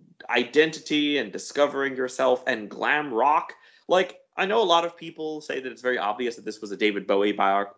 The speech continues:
biopic with the serial numbers filed off, but I do think that filing off the serial numbers allowed it to be a more broad, general love letter to glam rock than being a specific David Bowie biopic,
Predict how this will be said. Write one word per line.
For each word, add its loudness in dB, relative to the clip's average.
biopic 0
with -12
the -20
serial -2
numbers -6
filed 2
off, 0
but 2
I 6
do -4
think -6
that -6
filing 2
off -2
the -20
serial -4
numbers -4
allowed 2
it -8
to -12
be -4
a 0
more -4
broad, 0
general -2
love 0
letter 0
to -6
glam 0
rock -2
than 2
being -2
a -6
specific -6
David -2
Bowie 6
biopic, 0